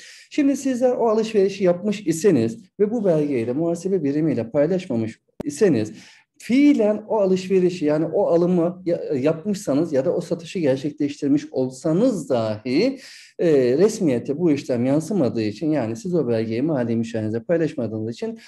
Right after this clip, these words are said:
o ticaret fiilen olmuş olsa dahi resmi olarak olmamış sayılmaktadır. Şimdi biz mali müşavirler sizlerden almış olduğumuz her türlü belgeyi,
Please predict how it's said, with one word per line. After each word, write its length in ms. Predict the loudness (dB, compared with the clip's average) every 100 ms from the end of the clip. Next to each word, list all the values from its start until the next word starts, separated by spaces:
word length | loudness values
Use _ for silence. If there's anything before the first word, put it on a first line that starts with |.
| -14
o 160 | -6 -4
ticaret 600 | -2 0 2 2 0 -4
fiilen 680 | -4 -2 0 2 0 -2 -10 -4
olmuş 400 | -2 0 -2 -2
olsa 320 | -2 -2 -2
dahi 320 | -2 -2 -2
resmi 480 | 0 -2 -2 -4 -2
olarak 580 | -2 0 2 0 -2 -10 _
olmamış 600 | 2 4 4 2 0 -2
sayılmaktadır. 720 | -2 -2 0 -2 -4 -8 -10 -14 _ -20 -20 -20 -20 -2
Şimdi 360 | 4 4 4
biz 160 | 2 2
mali 380 | 2 2 4 4
müşavirler 640 | 2 2 2 2 0 -2
sizlerden 540 | -2 -4 2 0 0
almış 420 | -2 0 0 -2 0
olduğumuz 640 | 0 0 -2 -2 -4 -6
her 320 | -2 0 -2
türlü 560 | -2 -4 -2 -2 -4 0 4
belgeyi, 800 | 6 4 2 0 0 0 0